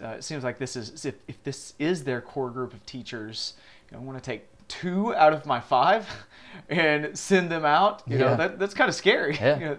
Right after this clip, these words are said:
Speaker 1: they could know
Speaker 2: Forty percent.
Speaker 1: we could use those people.
Speaker 2: Yeah.
Speaker 1: Um, but, you know, when there's a need, we need to try to, to meet it.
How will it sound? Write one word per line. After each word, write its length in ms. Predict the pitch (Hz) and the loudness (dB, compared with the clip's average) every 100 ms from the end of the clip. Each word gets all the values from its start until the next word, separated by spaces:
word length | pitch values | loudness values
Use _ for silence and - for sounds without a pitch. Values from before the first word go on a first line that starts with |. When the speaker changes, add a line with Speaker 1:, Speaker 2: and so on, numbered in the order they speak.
| - | -4
Speaker 1:
they 120 | 170 | -4
could 160 | 165 | -4
know 100 | 151 | 2
Speaker 2:
Forty 180 | 131 139 | 4 4
percent. 520 | 135 143 175 180 - - | 2 0 -2 -4 -8 -12
Speaker 1:
we 220 | 110 180 | -6 -4
could 240 | 269 415 294 | -4 -6 -8
use 280 | 440 494 | -8 -6
those 320 | - 143 127 - | -4 -2 -4 -6
people. 400 | 139 117 135 - - | -10 -10 -12 -12 -8
Speaker 2:
Yeah. 200 | 120 120 110 - - | 0 2 0 -6 -6
Speaker 1:
Um, 480 | 127 131 117 104 101 - | 0 2 2 -2 -12 -14
but, 420 | 143 139 208 - - | -6 4 6 6 2
you 60 | |
know, 180 | 110 135 | -2 -4
when 140 | 139 113 | -6 -10
there's 220 | 113 120 | -8 -8
a 40 | 113 | -10
need, 460 | 117 170 117 135 131 _ - | -12 -12 -10 -12 -14 _ -20
we 80 | |
need 180 | 104 104 | -18 -14
to 60 | 143 | -14
try 280 | 147 143 147 | -8 -4 -4
to, 120 | 175 175 - | -6 -14 -18
to 100 | 170 | -14
meet 200 | 190 285 | -12 -12
it. 120 | - | -14